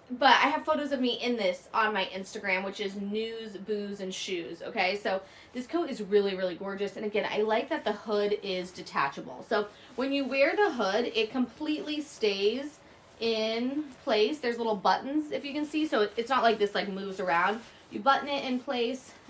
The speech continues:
and it stays. So love this, super cute. Um, passes coffee and Reese's cookies. <laughs> Um, so I love this, super cute,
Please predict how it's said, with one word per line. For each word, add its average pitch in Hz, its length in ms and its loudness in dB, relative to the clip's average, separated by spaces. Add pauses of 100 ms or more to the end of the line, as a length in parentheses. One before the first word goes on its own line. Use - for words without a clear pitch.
(100)
and 220 80 -2
it - 140 -4
stays. - 460 -6 (440)
So 214 360 4 (300)
love 240 260 0
this, 247 320 2
super 269 440 -4
cute. 233 680 -2 (200)
Um, 180 680 0 (1000)
passes 269 480 -2
coffee 247 680 -6
and 220 240 -6
Reese's 214 340 -10
cookies. - 560 -12
<laughs> - 60 -12 (840)
Um, 202 680 4 (500)
so 233 520 6 (300)
I 233 100 4
love 180 220 0
this, 139 200 -6
super 277 420 -6
cute, 254 440 0